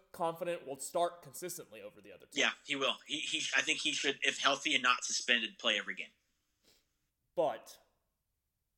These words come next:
Speaker 1: if I can only pick one, and I really hope he plays, if I can only pick one,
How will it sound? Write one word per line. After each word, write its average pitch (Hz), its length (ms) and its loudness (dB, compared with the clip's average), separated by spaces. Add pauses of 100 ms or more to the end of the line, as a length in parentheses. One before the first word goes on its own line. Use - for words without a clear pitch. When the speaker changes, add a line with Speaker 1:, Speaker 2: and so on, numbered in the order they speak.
(460)
Speaker 1:
if - 60 -20
I 110 60 -14
can 127 100 -6
only 175 160 -2
pick 175 240 -10
one, 131 320 -4 (2000)
and 120 140 -12
I 104 40 -6 (120)
really 135 220 -6
hope 143 220 -6
he 139 80 -14
plays, 110 680 -6 (1600)
if - 60 -12
I 127 40 -8
can 160 80 -2
only 233 140 0
pick 240 200 -6
one, 147 300 2